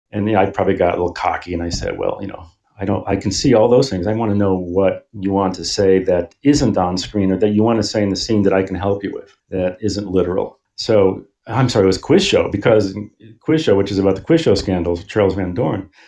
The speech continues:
So then he got a twinkle in his eye, as he often does, and he says, "Oh, I want you then for the scene where Charles Van Doren is deciding whether or not to cheat on the quiz show, I would like you to come up with a morality tone. I'd like you to come up, if you wanna do something non-literal, come up with a sound for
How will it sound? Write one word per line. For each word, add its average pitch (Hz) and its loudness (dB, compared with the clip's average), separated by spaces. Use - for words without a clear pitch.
So - -6
then 123 2
he 113 2
got 107 4
a 95 -4
twinkle 156 2
in 98 2
his 87 -2
eye, 85 0
as 90 0
he 92 -6
often 87 -6
does, 95 2
and 98 -6
he 95 -4
says, 92 -2
"Oh, 92 -2
I 95 0
want 95 -2
you 92 0
then 87 -2
for 101 0
the 95 2
scene 101 2
where 87 2
Charles 92 2
Van 87 -2
Doren 92 0
is 85 -2
deciding 101 0
whether 92 2
or 92 0
not 85 -4
to - -20
cheat 104 -2
on 87 -8
the 85 -6
quiz 160 -4
show, 80 -4
I 104 0
would 101 4
like 113 2
you 143 4
to 113 2
come 104 -2
up 92 0
with 92 -6
a 90 0
morality 87 2
tone. 85 -4
I'd - -14
like 107 -6
you 117 2
to 110 -6
come 107 -4
up, 95 -2
if 85 -8
you 104 -2
wanna 117 4
do 139 6
something 156 2
non-literal, 156 4
come 147 0
up 170 2
with 160 2
a 135 -4
sound 139 0
for 120 2